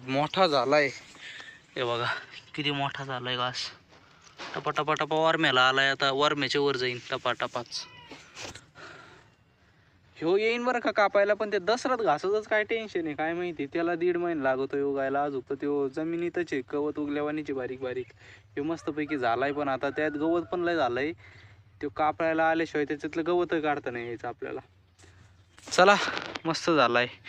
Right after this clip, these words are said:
एक एक वाफा रोज टाकलं तरी किती का होईन, भोयांना, शेळ्यांना लय जबर खात्यान ते. इकडं मका पण आता मस्त हे झाली. गव्हाचा तर काही विषयच नाही करायचा, गव्हाला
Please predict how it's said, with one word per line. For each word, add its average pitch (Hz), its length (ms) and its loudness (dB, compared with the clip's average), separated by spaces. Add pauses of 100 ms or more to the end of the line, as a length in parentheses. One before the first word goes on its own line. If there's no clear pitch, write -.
(240)
एक 139 180 6
एक 156 100 6
वाफा 160 320 10 (140)
रोज 151 340 6
टाकलं 165 340 10
तरी 156 160 10
किती 160 260 2
का 175 100 4
होईन, 139 300 6
भोयांना, 139 460 6
शेळ्यांना 139 500 4
लय 143 440 4 (120)
जबर 139 300 4
खात्यान 127 380 2
ते. 143 60 2 (680)
इकडं 139 200 0
मका 143 300 6
पण 147 220 4
आता 143 180 4
मस्त 147 320 0
हे 143 360 4
झाली. 131 300 2 (840)
गव्हाचा 139 340 4
तर 127 80 4
काही 131 120 4
विषयच 131 360 0
नाही 127 120 2
करायचा, 123 320 2
गव्हाला 131 280 2